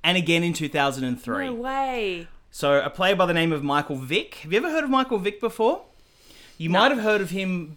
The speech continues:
Speaker 1: not for his actual play on the field, but due to some hot water he got into, which we'll talk about.
Speaker 2: Okay.
Speaker 1: So he was the quarterback for the Atlanta Falcons. He broke his leg and missed eleven games.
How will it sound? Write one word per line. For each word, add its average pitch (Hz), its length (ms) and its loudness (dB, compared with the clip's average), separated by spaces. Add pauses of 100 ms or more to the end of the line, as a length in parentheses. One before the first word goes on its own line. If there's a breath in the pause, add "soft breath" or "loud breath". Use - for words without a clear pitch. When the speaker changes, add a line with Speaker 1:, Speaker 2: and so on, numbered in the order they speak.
Speaker 1:
not 156 380 0
for 165 260 -2 (300)
his 139 680 -6 (100)
actual 143 360 -4
play 139 280 -4
on 131 80 -4
the 123 80 -6
field, 180 460 -4 (100)
but 131 400 -8
due 143 240 -4
to 131 180 -6
some 123 1120 -4
hot - 300 -4
water 190 260 0
he 139 160 -6
got 123 220 -6
into, 117 340 -10
which 123 220 -10
we'll 135 80 -12
talk - 280 -10
about. 104 440 -12
Speaker 2:
Okay. 180 220 -18 (340 loud breath)
Speaker 1:
So 180 160 -2
he 185 120 0
was 220 180 0
the 247 100 -2
quarterback 175 540 -2
for 175 100 -8
the 151 160 -2
Atlanta 135 320 -2
Falcons. 127 800 -10 (360)
He 165 140 -6
broke 165 280 0
his 185 180 -6
leg 123 320 -4
and 127 140 -6
missed 120 180 -8
eleven 113 320 -8
games. - 600 -12